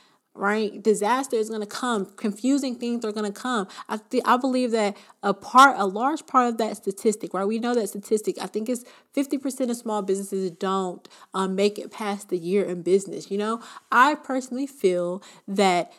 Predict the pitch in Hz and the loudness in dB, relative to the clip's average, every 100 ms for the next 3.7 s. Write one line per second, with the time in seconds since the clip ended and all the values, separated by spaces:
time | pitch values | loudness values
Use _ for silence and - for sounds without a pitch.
0 | _ 175 165 208 285 311 - - _ _ | _ -18 -8 2 4 4 -2 -16 _ _
1 | _ 196 208 190 180 - 202 - - 320 | _ 0 2 0 -2 -2 -2 -2 -2 0
2 | 302 285 254 240 - 202 247 240 190 - | 0 0 0 -2 -8 -4 -2 -2 -4 -6
3 | - _ _ - 190 196 190 | -8 _ _ -8 -2 -2 -4